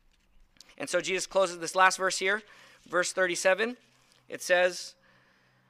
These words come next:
"For by your words you will be acquitted, and by your words you will be condemned." You'll either be justified or condemned.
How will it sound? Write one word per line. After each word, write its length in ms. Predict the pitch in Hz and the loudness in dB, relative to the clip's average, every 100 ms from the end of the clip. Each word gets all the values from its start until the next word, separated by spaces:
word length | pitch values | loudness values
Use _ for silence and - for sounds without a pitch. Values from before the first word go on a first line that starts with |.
| _ _ _ _ _ | _ _ _ _ _
"For 200 | 185 180 | -2 4
by 200 | 196 226 | 6 8
your 160 | 233 | 6
words 340 | 214 226 214 202 | 6 4 4 0
you 60 | |
will 40 | 196 | -2
be 160 | 202 | -4
acquitted, 540 | 180 - 240 247 277 - _ _ | -6 2 4 4 0 -6 _ _
and 220 | 151 160 | -6 -2
by 160 | 175 190 | 6 6
your 200 | 208 208 | 6 4
words 440 | 208 208 180 151 | 6 6 4 0
you 100 | 170 | -2
will 120 | 180 165 | 0 0
be 340 | 165 180 208 _ _ _ _ _ _ _ _ _ _ _ | 0 0 -2 _ _ _ _ _ _ _ _ _ _ _
condemned." 540 | - 175 196 147 113 - - - | 0 8 8 8 0 -16 -20 2
You'll 140 | 175 | 6
either 260 | 202 233 247 | 10 10 8
be 120 | 233 | 4
justified 880 | 160 226 254 254 233 240 247 254 240 - - _ - | 6 6 6 2 4 6 6 4 0 -10 -20 _ -2
or 240 | 196 214 | 4 4
condemned. 540 | 208 214 196 208 135 | 4 4 6 6 4